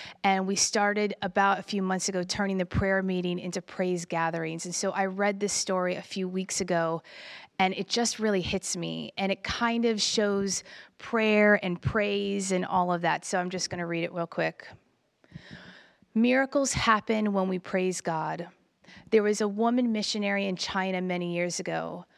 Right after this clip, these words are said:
She contracted a deadly disease and was given up to die. For days, she lay quarantined in her bunk with no medical help.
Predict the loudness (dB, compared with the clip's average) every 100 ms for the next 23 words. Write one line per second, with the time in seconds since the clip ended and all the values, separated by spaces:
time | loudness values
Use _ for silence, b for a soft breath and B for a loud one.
0 | b b -4 -2 0 -2 2 2 2 -2
1 | 0 -4 -2 0 0 0 0 -2 -2 -2
2 | -4 -6 -4 0 0 0 0 2 0 2
3 | 0 0 -8 -16 -10 -6 -2 0 -2 -4
4 | -8 -12 _ B B B 0 2 2 2
5 | 4 4 4 2 0 0 0 -2 -2 -2
6 | 0 0 -2 -2 0 0 0 0 0 -2
7 | -6 -2 0 2 0 -2 -2 -4 -2 -2
8 | -2 -6